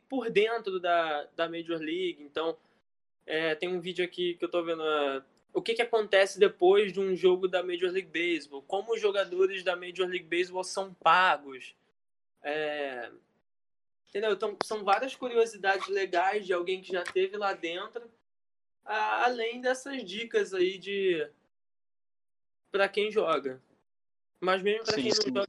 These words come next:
Speaker 1: é bem legal ouvir essa parada. Eu não sabia como que os joga-, os jogadores são pagos. Eles são pagos de quinze em quinze dias. E eles não recebem no Spring Training, tá? Eles recebem só um bagulho de almoço.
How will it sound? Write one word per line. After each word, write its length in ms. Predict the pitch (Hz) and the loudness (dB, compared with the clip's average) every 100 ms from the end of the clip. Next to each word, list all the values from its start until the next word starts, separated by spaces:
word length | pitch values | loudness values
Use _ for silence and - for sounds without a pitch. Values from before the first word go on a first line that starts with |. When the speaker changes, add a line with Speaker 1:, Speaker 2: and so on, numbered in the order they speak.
| - | -4
Speaker 1:
é 40 | |
bem 160 | 180 202 | -4 -2
legal 420 | 220 196 185 185 | 0 0 2 0
ouvir 200 | 180 180 | 0 -4
essa 220 | 185 180 | -4 -6
parada. 480 | 175 160 156 180 165 _ _ _ _ _ _ _ _ | -2 0 0 -2 -6 _ _ _ _ _ _ _ _
Eu 120 | 160 | -6
não 100 | 190 | -6
sabia 480 | 226 262 196 190 156 - _ - | -2 -2 2 2 0 -4 _ -4
como 240 | 180 185 | -4 -4
que 100 | 165 | -2
os 40 | |
joga-, 340 | 175 165 165 - | 2 4 2 -4
os 120 | - 156 | -2 2
jogadores 360 | 165 160 160 | 4 4 0
são 180 | 175 160 | -2 -4
pagos. 380 | - 143 143 135 | 2 2 2 -4
Eles 140 | 147 | -10
são 180 | 170 170 | -8 2
pagos 360 | 170 175 190 - _ _ _ | 4 4 2 -8 _ _ _
de 80 | - | -10
quinze 300 | - 220 214 | -4 -4 -4
em 80 | 220 | -6
quinze 280 | 220 220 202 | -4 -4 -4
dias. 720 | 160 156 175 196 160 123 123 - _ _ - | -6 -6 -2 2 4 2 -4 -20 _ _ -4
E 240 | 175 190 | 4 6
eles 160 | 196 185 | 6 4
não 120 | 220 | 2
recebem 540 | 247 240 208 208 196 | 0 -2 0 0 -2
no 80 | 202 | -6
Spring 340 | - 196 196 | -6 -6 -6
Training, 460 | 185 170 160 151 131 | -4 -4 -4 -6 -12
tá? 200 | - 123 - - _ _ _ - | -16 -20 -20 -20 _ _ _ -10
Eles 180 | 151 156 | -6 -4
recebem 460 | 156 170 165 170 | -2 -2 -2 -4
só 420 | 165 - 156 165 | -6 -2 0 2
um 460 | 180 180 175 170 156 | 0 0 -2 -6 -2
bagulho 320 | 156 156 160 | -2 0 0
de 80 | 160 | 0
almoço. 640 | 160 160 147 143 143 - | 0 0 -2 -2 -4 -14